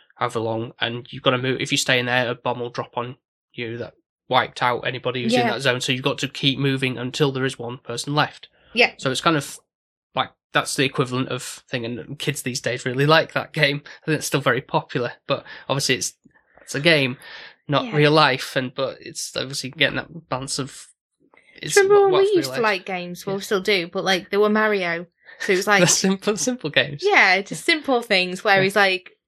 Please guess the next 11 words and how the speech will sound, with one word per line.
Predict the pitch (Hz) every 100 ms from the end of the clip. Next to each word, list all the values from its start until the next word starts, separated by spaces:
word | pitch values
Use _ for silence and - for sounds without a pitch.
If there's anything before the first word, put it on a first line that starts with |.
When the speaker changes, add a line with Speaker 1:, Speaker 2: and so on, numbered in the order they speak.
| -
Speaker 2:
I | 202
don't | 185
know, | 175
jumping | 180 220 - 254
on |
clouds | 247 302 285 233 202 190
and | 208
mushrooms | 277 285 240 220 190 185 196 202
and | 185 175 185 190 233 - -
<laughs> | _
nice | 311 - _ _ - - - - - 480 480